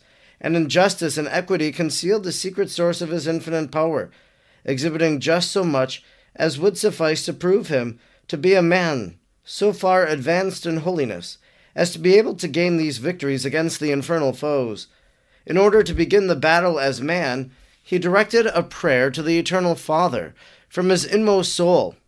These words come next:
to which the intelligence of the demon could not penetrate,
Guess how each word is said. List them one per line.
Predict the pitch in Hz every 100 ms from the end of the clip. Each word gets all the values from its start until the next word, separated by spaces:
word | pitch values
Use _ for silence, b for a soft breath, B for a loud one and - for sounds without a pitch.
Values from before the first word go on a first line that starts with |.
| _ -
to | - 165
which | 202 180
the | 185
intelligence | 175 165 190 214 208 208 180
of | 160
the |
demon | 151 180 185 175
could | 180 175
not | 151 156 139
penetrate, | 151 143 123 117 95 87